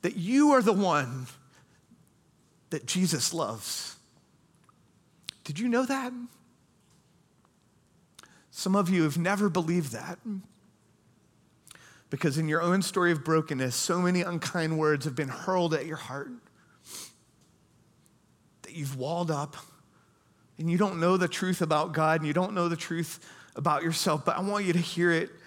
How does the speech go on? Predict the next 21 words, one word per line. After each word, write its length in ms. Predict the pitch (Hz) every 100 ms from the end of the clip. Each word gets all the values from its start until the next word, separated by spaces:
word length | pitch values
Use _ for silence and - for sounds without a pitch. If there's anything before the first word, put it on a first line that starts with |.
| - - -
today, 580 | - 147 160 151 160 180 170 - _ _ -
maybe 260 | 160 160
for 160 | 151 151
the 80 | 139
first 400 | - 147 123 -
time, 460 | 131 143 190 196 - _ - - - - _ - - _
that 160 | - 143
God 360 | 170 160 151 139
made 400 | 147 156 160 131
you, 340 | 139 160 175 - - _ _ _ _ _ _ _ _ _ _ _ _ - - - - _ _ -
that 120 | 131
he 180 | - 147
loves 440 | 135 147 156 135
you, 360 | 131 143 180 190 _ _ -
that 180 | 143 156
he 160 | 151
has 160 | 143 143
great 300 | 170 151 143
purpose 520 | - 175 170 127 -
for 200 | - 127
you. 420 | 127 127 147 170